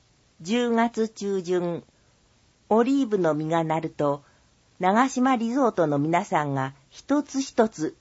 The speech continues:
手摘みで収穫します。こうして採れたオリーブオイルは、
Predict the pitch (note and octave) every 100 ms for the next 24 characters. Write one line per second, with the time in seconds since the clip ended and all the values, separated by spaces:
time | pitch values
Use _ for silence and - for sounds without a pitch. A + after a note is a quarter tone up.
0 | _ F#3+ F3+ G#3+ B3+ B3 A3 A3+ G#3+ G3
1 | F#3 - E3 D#3+ C#3+ D3+ - - _ _
2 | _ _ _ _ _ _ _ - D4+ D4
3 | - C#4 C#4 B3+ B3+ F#3 F3+ A3 A3+ G3+
4 | G#3+ F3+ C#3 C3+ C3+